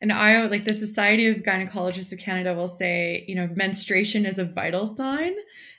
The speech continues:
And I love that, because how often do we measure vital signs in healthcare, right? Every visit we're getting your temp, your, you know, oxygen saturation.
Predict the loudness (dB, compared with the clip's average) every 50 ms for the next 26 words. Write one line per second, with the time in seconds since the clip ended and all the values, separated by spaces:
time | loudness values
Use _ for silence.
0 | _ 0 2 4 6 6 4 2 2 4 6 6 6 6 4 0 -2 -4 -4 -6
1 | -6 -6 -6 -4 -2 -2 -2 -2 -4 -8 -6 -2 0 2 4 4 4 2 2 0
2 | 2 2 4 4 2 2 0 -2 -2 -4 -4 -2 -2 0 0 0 -2 -2 -4 -6
3 | -6 -6 -6 -8 -8 -8 -8 -8 -8 -10 -12 -10 -6 -4 -4 -4 0 2 2 4
4 | 4 4 2 2 2 2 0 0 -2 -4 -4 -4 -4 -4 -4 -4 -6 -6 -8 -8
5 | -6 -2 -2 -2 -2 -2 -6 -8 -8 -8 -8 -8 -8 -10 -12 -14 -16 _ -10 -8
6 | -8 -6 -6 -8 -8 -6 -6 -6 -6 -6 -6 -6 -6 -8 -8 -8 -10 -10 -10 -12
7 | -14